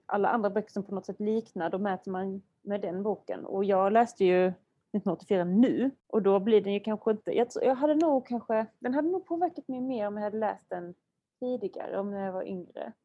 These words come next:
För Kallocain är ändå så här, även om jag inte minns jättemycket av den, så är det, den finns nog någonstans in i huvudet liksom och tittar fram ibland och så. Men, eh, ja, nittonhundraåttiofyra.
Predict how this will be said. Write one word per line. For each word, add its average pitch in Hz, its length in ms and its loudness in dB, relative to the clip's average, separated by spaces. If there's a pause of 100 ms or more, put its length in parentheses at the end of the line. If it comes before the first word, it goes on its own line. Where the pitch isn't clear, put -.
För 220 80 -10
Kallocain 262 1080 -2
är 359 100 0
ändå 240 200 -2
så 233 140 -4
här, 190 260 2
även 269 180 -2
om 254 80 -2
jag 262 60 -2
inte 285 120 -2
minns 262 280 -2
jättemycket 226 340 -6
av 190 260 -2
den, 214 140 -2
så 247 120 -4
är 226 40 -2
det, 226 120 -2
den 208 200 -6
finns 226 340 -6
nog 240 100 -4
någonstans 180 340 -8
in - 140 -8
i - 40 -12
huvudet 190 320 -6
liksom - 300 -16
och - 180 -12 (680)
tittar 196 160 -4
fram 185 240 -6
ibland 190 320 -4
och 185 80 -6
så. - 200 -10 (380)
Men, 190 460 -10
eh, 190 440 -12 (240)
ja, 214 160 -6
nittonhundraåttiofyra. 214 1040 -8